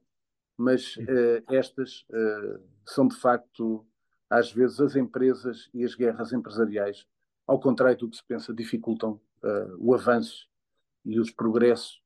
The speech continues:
Speaker 1: ao serviço das pessoas.
Speaker 2: Muito bem. Obrigado, Rui. Desejo de um feliz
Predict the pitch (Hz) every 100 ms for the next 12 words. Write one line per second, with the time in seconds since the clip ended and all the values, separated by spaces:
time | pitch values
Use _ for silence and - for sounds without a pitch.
0 | - 120 117 107 98 104 - - - -
1 | - _ _ _ _ _ _ _ _ _
2 | 117 113 107 90 _ 123 117 113 113 110
3 | 113 107 92 123 120 104 123 107 104 113
4 | 117 107 120 117 -